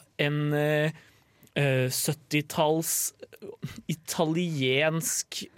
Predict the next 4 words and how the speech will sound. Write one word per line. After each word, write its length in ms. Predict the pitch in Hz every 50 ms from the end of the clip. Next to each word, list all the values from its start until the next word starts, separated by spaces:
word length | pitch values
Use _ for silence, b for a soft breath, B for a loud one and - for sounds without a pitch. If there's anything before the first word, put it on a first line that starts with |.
| 190 156
produsert, 1160 | - - 165 147 135 135 147 160 156 - - - - - 151 147 165 190 196 _ - - -
men 500 | - - 160 156 147 143 151 151 151 147 143 - _ -
på 300 | - - 135 127 143 -
engelsk 800 | - - 123 120 120 117 120 143 156 160 - - - - - -